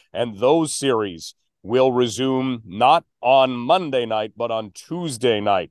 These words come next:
So the Knights and the Petes are the only game in town in Major Junior Hockey. And gentlemen,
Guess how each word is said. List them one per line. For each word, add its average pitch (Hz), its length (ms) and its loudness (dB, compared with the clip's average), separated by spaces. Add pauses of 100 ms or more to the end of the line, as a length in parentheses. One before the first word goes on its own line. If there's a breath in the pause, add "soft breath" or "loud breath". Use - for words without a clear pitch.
(220 soft breath)
So 95 240 -4
the 101 100 -4
Knights 139 360 2
and 151 100 -4
the 135 60 -2
Petes 160 420 -4
are 127 160 0
the 120 140 -6
only 196 460 0
game 202 360 -2
in 208 160 -6
town 156 420 0
in 123 80 -8
Major 143 320 -8
Junior 147 440 -2
Hockey. 131 480 0 (240 soft breath)
And 101 160 -10
gentlemen, 143 480 0